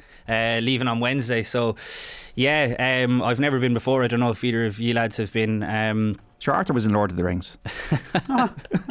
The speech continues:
Speaker 1: It all, it all seems, um, it's all very new. I've been lucky enough to travel with the job. I was in Japan for the World Cup twenty nineteen, but New Zealand has always, like, it's bucket list stuff, isn't it, to get to see Ireland take on the All Blacks in a,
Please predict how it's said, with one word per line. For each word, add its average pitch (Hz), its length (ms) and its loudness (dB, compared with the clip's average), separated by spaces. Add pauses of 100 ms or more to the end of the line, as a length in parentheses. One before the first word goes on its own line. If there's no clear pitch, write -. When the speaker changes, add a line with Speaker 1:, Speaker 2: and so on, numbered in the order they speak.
(1300)
Speaker 1:
It 131 140 2
all, 147 140 4
it 143 180 2
all 147 160 4
seems, 143 380 2
um, 131 680 4
it's 131 160 -4
all 139 200 4
very 131 200 2
new. 135 180 4
I've 123 120 2
been 127 120 2
lucky 135 220 0
enough 123 200 0
to - 60 -2
travel 113 680 0
with 107 260 -2
the - 80 -6
job. 110 300 2
I 110 80 2
was 104 160 -4
in 107 120 0
Japan 104 440 -2
for 98 140 -8
the 107 80 0
World 107 240 0
Cup 107 160 -2
twenty 107 220 -2
nineteen, 107 520 0
but 104 220 -2
New 107 120 -2
Zealand 104 460 0
has 98 160 -6
always, 107 320 0
like, 104 120 0
it's - 100 -14
bucket 120 280 0
list 104 200 -4
stuff, 107 200 0
isn't 107 180 0
it, 98 100 -4
to - 40 -20
get 101 140 -2
to - 40 -14
see 101 100 -2
Ireland 104 280 0
take 101 180 -2
on 101 140 0
the 101 80 0
All 104 160 0
Blacks 98 260 -4
in 104 120 -4
a, 98 120 -4